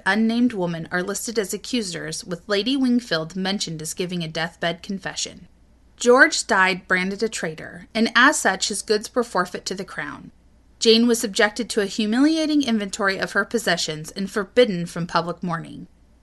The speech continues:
Because Jane's dower lands were still under the legal ownership of George's grandmother, Thomas Boleyn elected instead to pay her an annuity, but this was still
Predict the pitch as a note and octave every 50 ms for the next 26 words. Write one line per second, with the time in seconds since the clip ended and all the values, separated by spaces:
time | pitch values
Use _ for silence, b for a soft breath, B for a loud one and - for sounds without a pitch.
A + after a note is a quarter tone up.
0 | _ _ - B3 A3+ - C#4 D4 E4 E4 - - - A#3 A3+ A#3+ B3+ C4+ B3+ -
1 | A3 G3 F#3+ F#3+ F3+ F3+ F3 E3 E3+ F3 - - F#3 - - - A#3 A3+ C4 D4+
2 | - C4 B3 A#3+ A#3+ G#3+ G#3+ G3+ G#3 G#3+ A3 A3+ D#4+ D#4+ - G#3+ G3+ G3 F#3+ F#3
3 | - - F3 E3+ - F3+ E3 E3 - F3 F3 F3 E3+ G#3+ A3+ A3+ - - G#3+ G3
4 | F#3 F3 E3 D3+ D3+ - D#3+ E3+ G3 - _ _ _ _ _ _ - - A3+ A#3+
5 | C4 D#4 D#4+ - - F#4 F#4 D#4 B3+ F#3 F#3 G3 - - G3+ F#3 F#3+ F#3+ - C4
6 | B3+ - C4 C4+ C4 - - F#3+ F3+ F3+ - G3 - F#3+ F3 F3 F#3 F3 F3 F3+
7 | F#3 F3+ F3+ F#3 G3 G3+ G#3+ G#3+ F#3 - E3 D#3+ D#3+ E3+ - - - _ - -
8 | G#3 - A#3 A#3 A#3 - A#3+ - - - - D4 E4